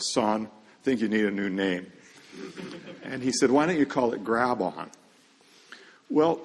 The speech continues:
being a cocky young entrepreneur, I, uh, I knew he was a famous movie director. I'd heard of the movies, you know, that he'd done. At least one of them was a current Hollywood movie.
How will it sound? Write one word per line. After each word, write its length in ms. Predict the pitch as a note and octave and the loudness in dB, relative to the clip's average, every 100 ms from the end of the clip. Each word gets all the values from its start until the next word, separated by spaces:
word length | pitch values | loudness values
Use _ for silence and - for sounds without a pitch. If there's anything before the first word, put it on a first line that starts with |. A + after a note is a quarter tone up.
| C#3 | 2
being 460 | D3 F#3+ G3 F3 - | 4 6 2 -2 -6
a 140 | C3+ | -8
cocky 600 | - - C#3 C#3 C#3+ D#3 | -8 -4 2 2 4 6
young 640 | D3 C3 G2+ A2+ A#2 A#2 A#2 | 6 4 2 4 4 2 -2
entrepreneur, 880 | G#2+ A2+ - A#2 G#2 G2+ G2 G2 F#2+ - - - - _ - | -4 -4 -4 -4 -2 2 2 2 -2 -14 -20 -20 -20 _ -12
I, 460 | A#2 C3 C#3 C3+ | -2 2 6 6
uh, 240 | B2 G#2+ G2 - - - _ _ _ _ _ - | 6 4 0 -6 -20 -20 _ _ _ _ _ -2
I 100 | B2+ | 2
knew 140 | B2+ | 4
he 80 | A#2 | 4
was 100 | G#2 | 4
a 60 | |
famous 320 | G#2 A#2+ A2+ C3+ | 2 0 0 4
movie 200 | F3 G#3 | 6 6
director. 380 | B2+ A#2+ E3 | 2 2 4
I'd 80 | C3 | 4
heard 220 | G#2+ C#3+ | 8 6
of 60 | D#3+ | 6
the 60 | G#2+ | 4
movies, 440 | A#2 C#3+ D3 A2 | 6 6 6 2
you 60 | A2 | 0
know, 120 | G#2+ | 0
that 140 | G#2 | 0
he'd 160 | A2 F#2 | -2 -2
done. 180 | G2+ B2+ | -2 -2
At 100 | A#2+ | -4
least 200 | A#2 A#2+ | -4 0
one 180 | B2 | 0
of 80 | C3+ | 0
them 140 | G2+ G#2 | -2 -6
was 140 | G2 | -6
a 80 | G2+ - | -6 -8
current 400 | - D#3 D3 A#2+ | -2 2 4 2
Hollywood 420 | - C#3 C3+ A#2 A2 | -2 0 2 2 2
movie. 360 | C#3 D#3 G#2 | 2 2 0